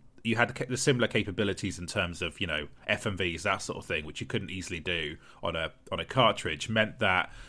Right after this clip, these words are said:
it was ano-, another kind of, like, factor that made them an easier choice for developers.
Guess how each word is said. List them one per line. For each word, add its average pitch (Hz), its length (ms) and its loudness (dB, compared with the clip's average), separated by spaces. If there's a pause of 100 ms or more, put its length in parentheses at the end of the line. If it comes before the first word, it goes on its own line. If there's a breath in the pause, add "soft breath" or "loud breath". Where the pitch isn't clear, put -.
(320 loud breath)
it 117 80 4
was 110 120 2
ano-, 113 320 4
another 127 380 6
kind 113 140 0
of, 95 80 0
like, 101 160 2
factor 98 340 0
that 90 100 -2
made 92 280 -2
them 87 100 -2
an 87 80 -4
easier 87 240 -6
choice 92 320 -2
for 90 80 -10
developers. 80 720 -4